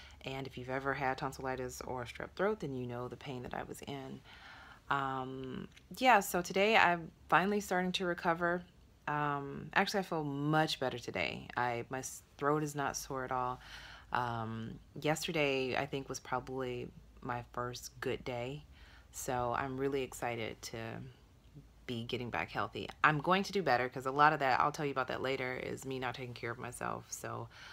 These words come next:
not giving my, my body a chance to have a strong immune system by, like, sleeping like I should and eating properly.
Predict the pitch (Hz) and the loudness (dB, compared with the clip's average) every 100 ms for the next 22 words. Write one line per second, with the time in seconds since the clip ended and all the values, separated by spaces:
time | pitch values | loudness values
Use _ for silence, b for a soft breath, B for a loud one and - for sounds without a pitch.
0 | B B B 127 113 104 123 120 113 113 | B B B 0 0 0 -4 -2 -2 -4
1 | - 131 123 123 120 113 113 147 127 117 | -8 -4 0 2 2 0 -2 -4 -4 -4
2 | 110 - 117 113 117 113 107 110 - - | -6 -8 -6 -6 -4 -4 -4 -6 -8 -10
3 | - - 50 - - - - 131 123 123 | -10 -8 -10 -8 -8 -6 0 2 2 -2
4 | 113 135 135 135 143 - 117 - 117 117 | -4 -4 -4 -4 -6 -6 -8 -6 -6 -6
5 | - - 67 - 123 113 117 113 110 110 | -6 -6 -8 -6 -6 -6 -6 -6 -6 -6
6 | 110 - - - - - - - - - | -10 -16 -20 -20 -20 -20 -20 -20 -20 -20
7 | - - - - - B B B - 117 | -20 -20 -16 -10 -10 B B B -12 -10
8 | 117 120 - 127 120 117 117 - 117 - | -8 -6 -6 -6 -4 -4 -4 -6 -6 -6
9 | 117 117 117 123 120 117 113 | -6 -6 -4 -4 -2 -4 -6